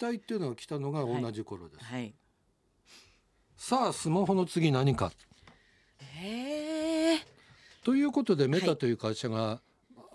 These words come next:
Speaker 1: あ、あ、メタって名前に変えたんですよね。
Speaker 2: はい。
Speaker 1: Twitter、Twitterがメタだっけ？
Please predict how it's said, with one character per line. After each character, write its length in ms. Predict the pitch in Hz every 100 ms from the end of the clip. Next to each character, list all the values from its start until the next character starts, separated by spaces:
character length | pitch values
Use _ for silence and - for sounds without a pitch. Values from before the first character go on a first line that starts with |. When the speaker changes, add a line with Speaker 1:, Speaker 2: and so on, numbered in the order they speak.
| - _ _
Speaker 1:
あ、 420 | 143 127 127 113
あ、 20 | - - - _ _ _ _ _ _
メ 140 | 131 156
タ 120 | 135
っ 40 |
て 160 | - 107
名 140 | 104
前 160 | 101 104
に 100 | 98
変 100 | -
え 40 | 104
た 100 | 107
ん 60 | 98
で 60 |
す 100 | 80
よ 80 | 113
ね。 120 | 120
Speaker 2:
は 140 | 175 160
い。 120 | 135 - - -
Speaker 1:
Twitter、 520 | - 170 - 147 135 - -
Twitter 400 | - 180 - 175
が 80 | 151
メ 100 | 143
タ 100 | 117
だ 60 | 87
っ 60 |
け？ 140 | -